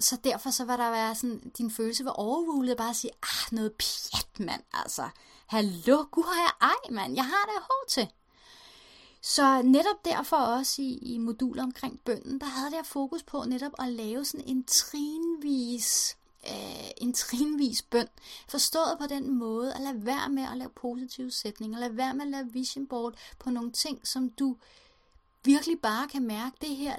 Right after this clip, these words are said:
det er fuldstændig urealistisk, hvis det er den følelse, som du står med. Der er nogen, som har let ved at tænke meget, meget store, meget, meget optimistiske tanker omkring de her ti-, ting. Og så kan du sagtens lave det vildeste vision board, og have de vildeste positive sætninger,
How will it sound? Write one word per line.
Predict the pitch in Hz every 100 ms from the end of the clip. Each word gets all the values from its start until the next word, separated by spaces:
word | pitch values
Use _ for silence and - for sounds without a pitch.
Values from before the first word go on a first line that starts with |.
| -
det | 294 269
er | - 226 269 - _ - -
fuldstændig | 349 302 - _ - - 269 233 220 247 _ -
urealistisk, | 262 262 240 196 180 - - - -
hvis | 247 -
det | 247
er | 214
den | -
følelse, | 220 208 220
som | 254 247
du | 262
står | - -
med. | 233 - _ _ _ - - -
Der | 262
er |
nogen, | 277 254 285 392 381
som | 285 214
har | - 160 135
let | 202 339 -
ved | 240
at | - -
tænke | - 196 170 -
meget, | 226 294 349
meget | 240 233
store, | - 240 254 262 226
meget, | 180 247 381 339
meget | 269 269 233
optimistiske | 220 262 247 269 285 277 - 240
tanker | - 226 196 233
omkring | 247 220 233 208
de | 226
her |
ti-, | 214 233 220 - -
ting. | 262 - - - -
Og | 254
så | 269
kan | 370
du |
sagtens | 330 240 233 285
lave | 233 233
det | 254
vildeste | 240 240 320 349 339 269
vision | 214 214 - 208
board, | - - -
og |
have | 196 208 220
de |
vildeste | 240 277 330 359 320
positive | 247 - 220 226 233 - 214 214
sætninger, | - 214 - 220 190